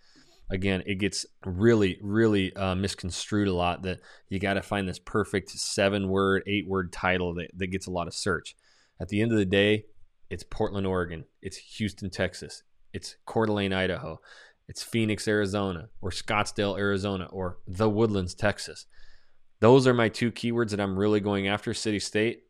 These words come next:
What I put before and after that is just to get people to click. So, uh, what you're gonna wanna do is start taking your three or four biggest city suburbs around your market,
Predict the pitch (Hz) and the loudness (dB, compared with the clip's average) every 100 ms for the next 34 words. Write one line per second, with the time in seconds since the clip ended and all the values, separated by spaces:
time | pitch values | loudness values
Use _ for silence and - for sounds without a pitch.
0 | _ - 95 107 101 - 104 101 - 104 | _ -6 -2 0 0 -2 -4 -6 -4 -2
1 | 98 98 101 110 110 98 85 - 98 - | 0 0 -2 0 0 -2 -8 -4 -4 -4
2 | 92 92 - 98 95 90 92 - 92 76 | -4 -4 -4 -8 -6 -8 -10 -8 -6 -6
3 | - - 95 90 - - - - - 92 | -10 -2 0 0 -8 -20 -20 -20 0 2
4 | 101 104 110 107 104 104 101 110 101 - | 4 2 0 2 2 2 2 2 2 -2
5 | _ - 104 95 107 98 101 95 92 104 | _ -2 0 0 -2 -4 -2 -4 -2 0
6 | 101 - 104 90 95 98 101 - - 98 | 0 2 0 0 2 2 2 0 -2 -2
7 | - 101 104 95 95 98 95 92 123 135 | 0 -2 -2 -2 -2 -2 -2 0 2 4
8 | 135 131 | 2 0